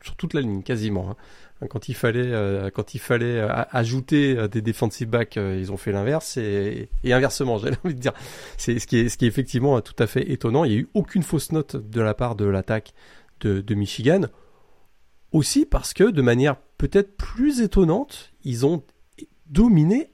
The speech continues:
athlétiquement, je trouve, la défense de, des Buckeyes. Hein, cette ligne offensive de Michigan qui a perdu quand même beaucoup de joueurs, euh, au cours de l'intersaison a réussi à,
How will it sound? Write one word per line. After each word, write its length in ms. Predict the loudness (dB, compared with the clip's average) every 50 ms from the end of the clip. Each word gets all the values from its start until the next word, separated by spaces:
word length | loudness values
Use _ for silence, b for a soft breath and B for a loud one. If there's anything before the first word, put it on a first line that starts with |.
| _ -8
athlétiquement, 1000 | -8 -8 -8 -8 -2 -2 -2 -2 0 -4 -4 -4 -4 -4 -2 0 0 0 0 -4 -6
je 140 | -2 -2 -2
trouve, 280 | -2 -2 -6 -4 -2
la 80 | -4 -4
défense 640 | -2 0 -2 -2 -2 -2 -8 -8 -8 -8 -10 -12 -10
de, 360 | -6 -4 -4 -2 0 -2 0
des 100 | 0 0
Buckeyes. 480 | 0 0 -2 -2 0 -2 -2 -2 -2 -4 B B B B B B B
Hein, 80 | -4 -4
cette 240 | -2 -2 -4 -2 0
ligne 160 | 0 2 2
offensive 420 | 0 0 0 -4 -4 -4 -6 -4
de 80 | -2 -2
Michigan 320 | -2 -2 0 0 0 0
qui 80 | 0 -2
a 60 | -6
perdu 380 | -6 _ _ -6 -4 -4 -4 -4
quand 100 | -2 0
même 160 | 0 0 -2
beaucoup 380 | -2 -2 -4 -4 -2 -2 -2
de 40 | -2
joueurs, 320 | 0 0 0 0 0 -2 -6 B B B B B B B B -4
euh, 100 | 0 0
au 80 | 0
cours 160 | 2 0 0 0
de 80 | 0
l'intersaison 560 | -2 -2 -2 -4 -6 -4 -4 -2 -2 -2 -2
a 60 | -2 -2
réussi 440 | 0 -2 -2 -4 -6 -6 -2 -2
à, 360 | 0 0 0 -2 -2 -4 -6